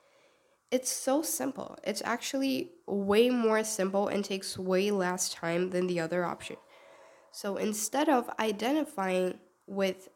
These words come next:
"I'm a good student," or, "I'm a bad student," you're just not going to identify with any of them. That sounds so simple if I say that, but you have to understand how that works.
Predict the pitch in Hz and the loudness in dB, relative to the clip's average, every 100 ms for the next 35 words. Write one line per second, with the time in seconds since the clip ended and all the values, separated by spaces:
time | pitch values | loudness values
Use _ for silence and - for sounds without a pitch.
0 | - 190 202 196 180 180 180 - 190 269 | -2 0 0 -2 -2 -4 -4 -6 -2 0
1 | 190 175 - _ _ _ _ - 196 180 | 0 -2 -8 _ _ _ _ 0 2 2
2 | - 175 175 180 175 170 170 - 180 226 | 0 -2 0 0 0 -2 -2 -6 -6 -4
3 | 196 185 - 226 269 277 - - 262 302 | -4 -4 -4 0 2 2 -4 -4 0 0
4 | 311 302 302 302 269 233 220 254 262 262 | 2 2 4 4 2 0 -2 -2 0 0
5 | 254 - 254 254 175 - - _ _ _ | 0 0 0 0 -4 -10 -14 _ _ _
6 | _ _ _ - 226 262 311 302 302 - | _ _ _ 0 2 2 2 2 2 0
7 | 226 247 196 208 262 311 339 - - 214 | 0 0 -2 0 2 2 0 -6 -12 -6
8 | 214 202 - 185 240 285 - - - _ | -4 -2 -2 0 2 0 -4 -20 -20 _
9 | _ _ _ _ _ - 202 220 214 202 | _ _ _ _ _ -12 -2 2 4 2
10 | 190 - _ _ _ _ _ _ _ _ | -2 -8 _ _ _ _ _ _ _ _
11 | - 226 233 233 233 220 226 220 - 185 | -4 0 2 0 0 -2 0 -2 -4 -2
12 | 185 196 196 190 175 - 175 170 - - | -2 -2 -2 -2 -4 -6 -6 -6 -8 -14